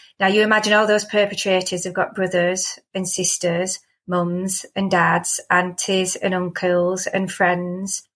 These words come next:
And I was the first one to open the criminal investigation. So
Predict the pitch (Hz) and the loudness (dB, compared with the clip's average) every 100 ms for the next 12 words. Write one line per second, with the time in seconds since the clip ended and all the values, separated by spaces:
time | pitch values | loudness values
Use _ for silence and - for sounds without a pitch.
0 | - 214 208 208 196 226 233 208 - 220 | 0 2 2 0 0 2 2 -2 0 0
1 | 208 208 196 - 196 202 196 202 190 185 | 0 0 -2 -2 0 0 0 -2 -4 -4
2 | 175 _ _ _ - 185 208 196 190 180 | -12 _ _ _ -16 -10 -6 -4 -4 -4
3 | 175 180 196 202 196 170 165 165 202 185 | -4 -2 2 2 2 -4 -6 -4 0 2
4 | 185 | 0